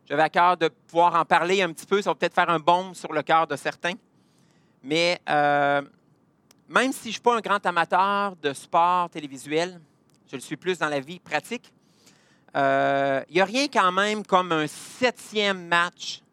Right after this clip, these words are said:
euh, le match ultime, là, qui va déterminer les gagnants de la Coupe Stanley alors que, euh, votre équipe préférée se retrouve en finale. Ça, j'avoue que ça peut m'accrocher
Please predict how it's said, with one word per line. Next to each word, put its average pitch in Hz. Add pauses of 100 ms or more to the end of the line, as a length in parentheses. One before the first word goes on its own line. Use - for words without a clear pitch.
(540)
euh, 139
le 156
match 208
ultime, 247
là, 123 (380)
qui 170
va 185
déterminer 233 (300)
les 165
gagnants 214 (160)
de 170
la 160
Coupe -
Stanley 196 (240)
alors 185
que, 196 (100)
euh, 160
votre 170
équipe 208 (100)
préférée 226
se 220
retrouve 202
en 202
finale. 196 (280)
Ça, 269
j'avoue 220
que 208
ça -
peut 196
m'accrocher 185